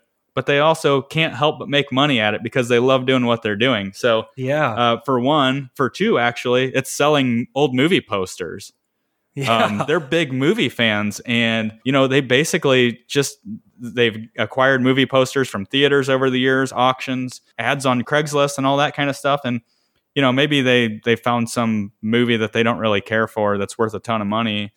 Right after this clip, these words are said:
Speaker 1: They make a few hundred dollars on that and buy something they want. But, you know, they're adding thousands of <laughs> dollars a month sometimes in side hustle income and love every minute of it.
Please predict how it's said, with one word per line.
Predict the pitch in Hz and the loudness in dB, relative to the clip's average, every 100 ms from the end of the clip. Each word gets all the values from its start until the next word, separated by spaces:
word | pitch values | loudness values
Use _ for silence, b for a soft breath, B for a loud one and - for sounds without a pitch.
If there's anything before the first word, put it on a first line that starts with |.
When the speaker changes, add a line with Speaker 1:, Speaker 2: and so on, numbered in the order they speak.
| _ | _
Speaker 1:
They | 117 110 101 117 | 0 0 0 -2
make | 123 | -2
a | 113 | -2
few | 143 123 | -2 0
hundred | 131 113 101 | 0 0 2
dollars | 110 127 107 | 2 2 0
on | 104 104 | -4 -2
that | 113 | -2
and | 101 | -2
buy | 107 | -2
something | 117 123 117 110 | -2 -4 -4 -4
they | 101 | -2
want. | 98 127 113 - | -2 -2 -2 -4
But, | 123 113 - _ _ _ _ _ - | -2 -2 -4 _ _ _ _ _ -4
you | |
know, | 139 131 | -2 0
they're | 190 | 0
adding | 190 151 117 - | 0 0 -2 0
thousands | 107 113 139 131 | 0 0 -2 -4
of | 117 | -4
<laughs> | 120 | -2
dollars | 147 147 139 120 | 0 0 0 0
a | |
month | 104 120 240 | 0 0 -2
sometimes | - 113 110 117 113 104 | -2 -4 -4 -2 -4 -4
in | 104 | -8
side | - 156 196 | -6 -4 0
hustle | 131 - 101 | 0 0 -2
income | 101 98 110 107 101 | -2 -4 -4 -4 -4
and | 117 117 | -2 -2
love | 107 123 147 | 0 2 2
every | 139 123 113 | 2 0 0
minute | 143 147 110 | 0 0 0
of | 104 | 0
it. | 101 | -2